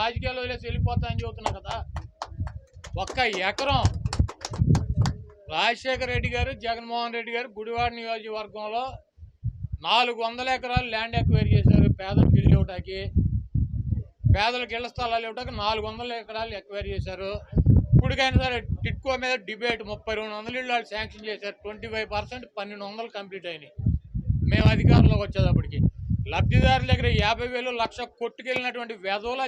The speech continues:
చంద్రబాబు నాయుడు. మేము తీసుకున్నాం అయ్యి. ఇల్లు ఎందుకు అప్పచెప్పలే? నా కొడుకులు ఐదేళ్ళు అధికారంలో ఉండే,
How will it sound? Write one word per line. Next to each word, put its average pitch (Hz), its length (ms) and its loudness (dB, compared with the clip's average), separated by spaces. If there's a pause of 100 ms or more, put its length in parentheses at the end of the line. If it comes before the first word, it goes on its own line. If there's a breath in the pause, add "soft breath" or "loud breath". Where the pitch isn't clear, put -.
చంద్రబాబు 220 500 -4
నాయుడు. 185 220 -2 (560)
మేము 208 220 0
తీసుకున్నాం 220 440 -8
అయ్యి. 214 200 2 (1040)
ఇల్లు 240 200 -2
ఎందుకు 262 220 0
అప్పచెప్పలే? 254 500 -6
నా 220 140 -2
కొడుకులు 233 340 -2
ఐదేళ్ళు 240 360 -4
అధికారంలో 240 420 -4
ఉండే, 240 160 -6